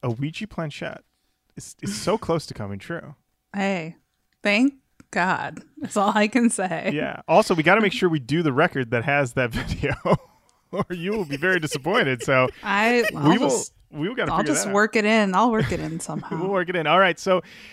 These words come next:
Speaker 1: there you have it. We're two away. So if you have not reviewed us yet on iTunes, please head on over. And if you're not sure, like we always say, if you're not sure what to say, if you're not sure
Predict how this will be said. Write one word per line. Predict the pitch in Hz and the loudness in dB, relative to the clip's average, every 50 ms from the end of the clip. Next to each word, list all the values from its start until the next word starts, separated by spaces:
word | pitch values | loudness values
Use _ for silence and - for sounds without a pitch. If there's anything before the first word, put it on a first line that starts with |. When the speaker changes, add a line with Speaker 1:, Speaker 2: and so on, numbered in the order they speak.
| - - _ - | -20 -20 _ 2
Speaker 1:
there | 160 180 240 302 | 4 6 6 6
you | 349 381 311 | 4 2 2
have | 247 269 302 294 240 156 | 2 4 4 4 4 4
it. | 143 135 135 - | 4 2 2 0
We're | 151 170 247 | -4 -6 -6
two | - - 311 330 | -2 0 0 2
away. | 269 254 262 254 233 160 131 120 | 2 2 2 4 4 4 2 2
So | 110 - - 143 | 0 0 -2 -2
if | 123 123 | -2 -2
you | 127 135 214 330 370 | -6 -2 2 2 2
have | - - 240 240 226 175 151 | 0 0 -2 -2 -2 -2 -2
not | 139 131 143 196 220 175 131 - - - - _ _ _ _ _ _ _ _ _ _ _ _ _ _ _ _ _ _ _ | -4 -4 -4 -2 -2 -4 -4 -6 -8 -16 -20 _ _ _ _ _ _ _ _ _ _ _ _ _ _ _ _ _ _ _
reviewed | 139 127 123 143 262 370 370 | -10 -8 -8 -6 -6 -6 -6
us | - - | -6 -6
yet | - 131 123 | -6 -4 -4
on | 123 | -4
iTunes, | 123 147 214 240 - - 120 107 113 143 - - - _ _ _ _ _ _ _ _ _ _ - | -4 -6 -8 -10 -12 -14 -16 -16 -18 -20 -20 -20 -20 _ _ _ _ _ _ _ _ _ _ -10
please | - 185 170 - | -10 -10 -8 -6
head | - 175 151 | -4 -4 -2
on | 135 135 | 0 0
over. | 131 120 120 123 | -2 -2 -2 -4
And | 127 | -4
if | 147 - - | -6 -4 -4
you're | 180 170 | -6 -4
not | 165 175 202 269 339 302 - _ | -2 0 2 2 0 0 -4 _
sure, | - - - - - 160 135 120 123 135 160 - _ _ _ _ _ _ _ _ _ _ _ | -10 -8 -8 -4 -2 -2 -2 -2 -2 -6 -10 -14 _ _ _ _ _ _ _ _ _ _ _
like | - - - | -20 -14 -10
we | 156 | -8
always | 175 185 - | -8 -8 -8
say, | - - - _ _ _ | -8 -14 -14 _ _ _
if | 123 - | -10 -8
you're | 147 139 | -6 -8
not | 135 135 147 160 190 202 - | -4 -4 -4 -4 -4 -4 -8
sure | - - 175 156 147 | -10 -8 -8 -8 -8
what | 135 131 131 - | -8 -10 -10 -12
to | 131 120 | -14 -16
say, | - - - - - - 147 165 _ _ | -16 -16 -18 -18 -20 -20 -20 -20 _ _
if | _ _ | _ _
you're | 123 120 | -10 -10
not | 120 123 131 147 165 185 190 190 185 - _ | -10 -4 -2 0 2 2 2 0 -2 -6 _
sure | - - - - 156 147 143 139 139 135 127 - | -20 -18 -12 -6 -4 -4 -2 -2 -4 -4 -6 -8